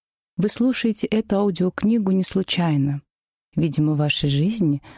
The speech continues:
наступил поворотный момент. Пришло время сказать своим желаниям и стремлениям «да». Возможно, вы хотите стать не просто успешным профессионалом, но и создать гармоничные отношения, обрести близость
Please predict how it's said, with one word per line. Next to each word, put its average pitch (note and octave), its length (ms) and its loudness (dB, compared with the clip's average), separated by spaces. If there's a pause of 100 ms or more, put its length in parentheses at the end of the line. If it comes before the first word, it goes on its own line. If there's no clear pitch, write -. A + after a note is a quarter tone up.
(160)
наступил D#3+ 440 -2
поворотный D3+ 540 0
момент. E3+ 580 0 (360)
Пришло C#3+ 340 -2
время F3 460 0
сказать B2+ 440 0
своим C3+ 280 0
желаниям D3+ 640 2
и D3+ 80 0
стремлениям C3+ 840 0 (140)
«да». A#2+ 300 -2 (1000)
Возможно, G3+ 640 0
вы F#3 100 2
хотите G#3+ 380 -2
стать A#3 320 -2
не G#3+ 100 0
просто G#3+ 440 -2
успешным G3+ 560 -2
профессионалом, E3 840 -2 (380)
но E3+ 80 0
и D3+ 60 0
создать D#3+ 420 -2
гармоничные D#3+ 880 0
отношения, D#3+ 720 -2 (240)
обрести C#3+ 480 -2
близость C3+ 720 -2